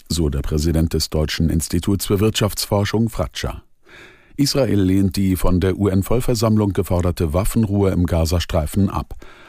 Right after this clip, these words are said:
Außenminister Cohen sagte, das wäre ein Geschenk an die Terrororganisation Hamas. Die Kämpfe gingen heute weiter. Die israelische Armee berichtet von Angriffen auf mehr als zweihundertfünfzig Hamas-Stellungen seit gestern.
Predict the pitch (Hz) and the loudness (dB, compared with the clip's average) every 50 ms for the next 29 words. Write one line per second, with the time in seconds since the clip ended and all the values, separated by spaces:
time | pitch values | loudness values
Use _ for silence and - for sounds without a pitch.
0 | - - - 98 104 - - 120 117 113 113 117 107 - 120 110 - - 113 110 | -10 -4 -2 0 0 2 2 4 4 4 4 2 2 0 0 -2 0 0 2 2
1 | 113 120 123 127 110 117 120 120 117 - - 135 131 131 127 104 98 92 - 101 | 4 4 4 2 2 2 2 2 2 2 2 2 4 4 2 2 2 0 0 0
2 | 101 98 92 95 98 - 87 87 85 87 80 90 82 - - 107 107 117 104 - | 0 2 2 2 0 0 0 0 0 0 0 0 -2 0 0 2 2 2 0 0
3 | - 87 87 82 87 92 85 - 95 92 87 95 - 82 80 95 87 85 87 78 | 0 0 2 2 2 0 0 0 0 2 2 2 2 2 0 2 2 2 2 2
4 | 92 87 - - - 101 92 90 90 90 101 101 92 76 - - - - - - | 0 -2 -2 -2 0 0 2 2 2 2 2 2 0 0 -2 -6 -8 -8 -10 -16
5 | - - - - - - - - - - 101 - 127 120 127 - 147 139 127 127 | -20 -20 -20 -20 -20 -20 -20 -8 -4 -4 -2 0 0 0 2 0 0 0 2 2
6 | 117 120 120 117 113 120 123 - 139 113 120 120 117 113 - 110 98 78 76 73 | 2 2 2 2 2 2 2 2 2 2 2 2 2 2 2 0 0 0 -2 -4
7 | 67 73 76 76 65 73 76 - - 85 80 82 85 85 85 - 95 82 76 80 | -6 -6 -6 -6 -4 -4 -4 -2 -2 0 0 0 0 0 0 2 2 2 2 2
8 | 85 90 95 95 80 80 80 82 85 82 - - - 87 82 78 - - - 82 | 2 2 2 2 2 2 2 2 2 0 -2 -4 -2 -2 -2 -2 -4 -4 -2 0
9 | 80 80 80 78 - - 98 101 90 92 90 90 - - 95 85 80 - - 98 | 2 2 0 0 0 2 2 2 2 2 0 0 0 0 0 0 0 0 0 0
10 | 92 87 87 87 - - - - - 90 90 90 85 85 - - - 113 110 - | 0 0 0 -4 -4 -6 -4 -2 0 2 2 2 2 0 0 0 0 0 0 0
11 | - - - 101 - - 90 90 92 85 - - - - 78 71 76 80 82 78 | -4 -4 -4 -2 -2 0 0 2 2 0 0 -4 -4 -4 -4 -2 0 0 0 0
12 | 76 69 - 85 80 - - - 82 78 - - - 62 67 67 69 | 0 0 0 -2 -2 -2 -2 -4 -2 -2 -2 -4 -4 -4 -4 -6 -6